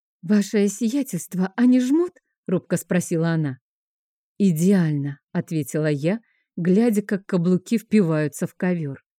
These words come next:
Волосы заплели в тугую корону, вплетая жемчужные нити.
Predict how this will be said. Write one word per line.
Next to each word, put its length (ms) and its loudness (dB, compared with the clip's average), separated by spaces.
Волосы 560 0
заплели 500 2
в 80 -4
тугую 480 0
корону, 680 -2
вплетая 500 -2
жемчужные 760 2
нити. 540 0